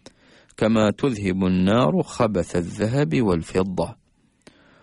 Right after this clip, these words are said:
وقال صلى الله عليه وسلم لمريض وهو يعوده من الحمى: "أبشر، فإن الله يقول: 'هي ناري أسلطها على عبدي المؤمن في الدنيا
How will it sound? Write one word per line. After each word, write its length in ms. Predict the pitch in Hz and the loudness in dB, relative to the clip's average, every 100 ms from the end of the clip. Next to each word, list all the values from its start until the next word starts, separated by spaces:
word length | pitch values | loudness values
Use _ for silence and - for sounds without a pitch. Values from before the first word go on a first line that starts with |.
| _ _ - | _ _ -10
وقال 360 | - 117 107 | -2 0 0
صلى 200 | 101 101 | 0 0
الله 380 | 95 101 101 90 | 2 2 2 2
عليه 440 | 92 95 95 95 90 | 0 0 0 0 0
وسلم 760 | 87 - 117 123 107 104 117 | 0 0 -2 -2 -2 0 0
لمريض 680 | 127 95 90 85 98 120 127 151 | 0 0 0 0 2 0 0 -2
وهو 320 | - 135 139 113 | 0 0 2 2
يعوده 600 | 104 - 131 - 107 104 | 2 2 0 0 -2 0
من 200 | 104 98 | 2 0
الحمى: 640 | - - 127 123 135 135 - _ _ _ 139 | -2 -2 0 2 2 0 -4 _ _ _ -2
"أبشر، 440 | 147 - 107 92 | 0 -2 -2 -4
فإن 580 | - 98 - 117 104 95 | -4 -4 0 2 2 2
الله 640 | 92 95 98 104 98 92 | 0 -2 0 0 0 -2
يقول: 640 | 90 87 92 101 120 139 147 - - - - - | -2 0 -2 0 2 2 0 -10 -20 -20 -20 -4
'هي 220 | - 180 | 0 2
ناري 440 | 180 185 165 139 - | 2 0 2 0 0
أسلطها 640 | 117 117 123 120 110 104 | -2 -2 0 0 0 2
على 320 | 107 101 98 95 | 2 2 2 2
عبدي 520 | - 98 95 98 90 | 0 0 0 0 0
المؤمن 540 | 92 107 - 101 90 | 0 -2 0 0 0
في 140 | - - | -2 -4
الدنيا 640 | 92 98 135 139 151 185 | -2 0 0 2 2 2